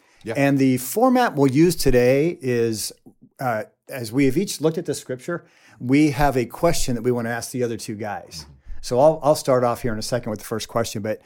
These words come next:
Speaker 2: let's take a look at the scripture first.
Speaker 1: Okay. First Peter three fourteen through seventeen,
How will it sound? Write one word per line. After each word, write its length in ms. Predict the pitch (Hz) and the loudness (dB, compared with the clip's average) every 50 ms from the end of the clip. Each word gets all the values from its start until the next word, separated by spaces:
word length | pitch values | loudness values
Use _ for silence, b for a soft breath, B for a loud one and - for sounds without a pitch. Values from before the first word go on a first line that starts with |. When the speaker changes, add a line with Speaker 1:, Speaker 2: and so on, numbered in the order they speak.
| b b b b b | b b b b b
Speaker 2:
let's 120 | 175 170 | 0 2
take 140 | - 202 165 | 2 2 4
a 40 | 160 | 4
look 120 | 143 156 156 | 4 2 2
at 60 | 120 | 0
the 60 | 117 | -4
scripture 340 | - - - 117 - - 110 | -4 -4 -4 -4 -4 -6 -10
first. 300 | - - 113 104 - 120 | -8 -6 -6 -4 -4 -6
Speaker 1:
Okay. 100 | 110 - - - - - - _ - - b b b b b b _ _ | -8 -10 -10 -14 -14 -16 -14 _ -16 -16 b b b b b b _ _
First 320 | _ - 151 147 147 151 - | _ -2 0 0 0 0 -4
Peter 260 | - 143 131 127 127 | -4 -2 -2 -2 -2
three 360 | 123 - - 113 113 113 110 107 | -4 -4 -8 -8 -6 -6 -6 -6
fourteen 440 | - - 104 95 - - 104 101 | -6 -6 -6 -6 -6 -8 -12 -12
through 140 | 92 - 87 | -12 -12 -14
seventeen, 760 | - - 98 98 92 90 87 82 - 82 78 78 76 78 80 | -12 -8 -8 -8 -8 -8 -12 -14 -14 -14 -12 -12 -12 -14 -14